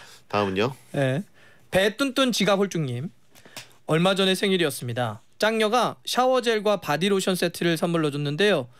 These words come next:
Speaker 2: 선물 포장 테이프에 머리카락이 붙어 있더라고요. 근데 이게 하트 모양이었습니다. 진짜로요.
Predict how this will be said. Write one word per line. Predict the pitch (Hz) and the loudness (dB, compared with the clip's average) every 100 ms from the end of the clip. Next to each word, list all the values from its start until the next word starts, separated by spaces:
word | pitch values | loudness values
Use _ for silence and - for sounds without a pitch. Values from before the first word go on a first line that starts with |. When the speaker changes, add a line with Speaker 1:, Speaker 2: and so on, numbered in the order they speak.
| - - - - - | -20 -20 -20 -20 -4
Speaker 2:
선물 | 277 294 302 | -2 2 0
포장 | 269 269 269 247 | 0 0 0 2
테이프에 | 254 247 247 226 240 175 - _ _ _ | 0 0 0 2 4 2 -2 _ _ _
머리카락이 | 123 120 139 190 - 226 220 202 220 233 220 - | -8 -4 -2 -2 -2 2 2 2 0 0 0 -4
붙어 | - - 165 | -16 -4 -4
있더라고요. | 135 131 120 139 120 104 - - - - - | -2 -6 -4 -4 -4 -6 -20 -20 -20 -20 -18
근데 | - 135 147 | -8 -2 0
이게 | 123 123 165 143 - - - - - - - - - - - _ | -2 -2 -2 -2 -14 -20 -20 -20 -20 -20 -20 -20 -20 -20 -20 _
하트 | - - - | -14 -10 -2
모양이었습니다. | 185 143 117 - 139 127 - - - - - - - | 0 0 -4 -8 -12 -18 -20 -20 -20 -20 -20 -14 -6
진짜로요. | 151 - 247 175 135 139 135 | -6 0 0 0 0 -2 -2